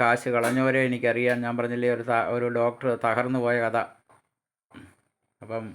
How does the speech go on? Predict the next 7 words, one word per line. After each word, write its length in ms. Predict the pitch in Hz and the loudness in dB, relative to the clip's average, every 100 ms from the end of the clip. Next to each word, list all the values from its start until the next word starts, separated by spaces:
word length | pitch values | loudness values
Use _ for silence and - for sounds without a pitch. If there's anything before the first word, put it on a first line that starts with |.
| - - - - | -18 -20 -20 -16
ഇങ്ങനെയൊക്കെയുള്ള 560 | 117 120 120 127 120 123 123 - 98 110 | -6 -2 0 0 2 2 0 -6 -8 -6
ഉണ്ട്. 200 | 113 123 - | -2 -2 -2
ഇതിലൊക്കെ 420 | 110 117 110 117 117 - 131 | -6 -6 -2 0 0 -2 -10
ഇങ്ങനെ 220 | 120 123 | -6 -2
വരുന്നവരെ 440 | 120 117 120 120 120 110 | -2 -2 0 2 2 2
യാതൊരു 300 | 113 131 127 | 2 0 0
കാരണവശാലും 720 | 123 117 117 113 117 117 120 | 0 0 -4 -2 -2 0 -4